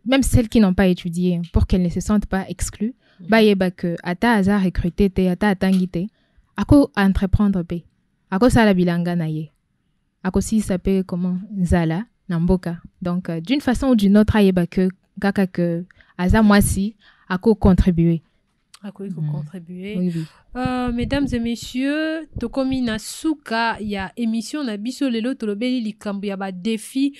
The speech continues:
Speaker 2: oyo basi baza na kati ya administration publique baza kokutana nango. Et puis, ndenge nini kosala mpona koreleve yango?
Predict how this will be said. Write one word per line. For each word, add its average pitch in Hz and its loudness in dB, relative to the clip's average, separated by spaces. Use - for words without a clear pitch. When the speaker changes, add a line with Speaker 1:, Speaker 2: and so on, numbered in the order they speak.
Speaker 2:
oyo 254 4
basi 254 -2
baza 220 -4
na 220 -6
kati 262 -8
ya 202 -6
administration 208 -8
publique 202 -10
baza 196 -8
kokutana 190 -10
nango. 180 -10
Et 226 -2
puis, 285 0
ndenge 302 0
nini 254 0
kosala 220 -6
mpona 233 -8
koreleve 202 -6
yango? 180 -10